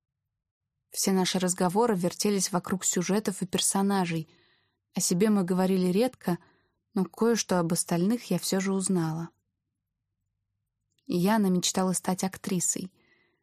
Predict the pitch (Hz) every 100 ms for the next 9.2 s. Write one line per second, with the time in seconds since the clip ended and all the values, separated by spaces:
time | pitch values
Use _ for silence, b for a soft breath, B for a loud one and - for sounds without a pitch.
0 | _ 196 220 208 214 - - 190 226 247
1 | 190 190 - 190 185 185 - 226 220 170
2 | 185 175 190 202 185 180 180 170 185 -
3 | 180 - - - 190 _ _ _ _ _
4 | _ _ _ - - - 226 190 190 180
5 | 180 190 - 165 160 214 233 190 170 165
6 | 180 175 170 - 165 175 170 165 160 -
7 | 160 147 202 240 - 202 175 - 180 208
8 | 202 - 196 - - 185 185 170 165 160
9 | 151 -